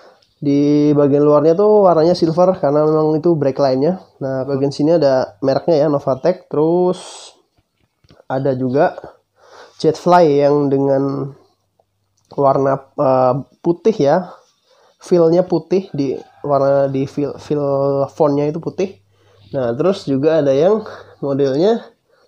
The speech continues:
cuma border putih aja. Jadi seperti itu, di satu sisi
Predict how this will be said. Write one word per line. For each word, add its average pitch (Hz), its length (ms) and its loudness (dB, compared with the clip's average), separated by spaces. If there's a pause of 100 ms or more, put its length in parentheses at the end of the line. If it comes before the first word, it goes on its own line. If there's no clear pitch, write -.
cuma 139 320 2
border 139 400 0
putih 139 320 0
aja. 123 560 -4
Jadi 135 480 -8
seperti 123 400 -10
itu, 156 160 -4 (240)
di 123 220 -8 (260)
satu - 320 -4
sisi 190 400 -2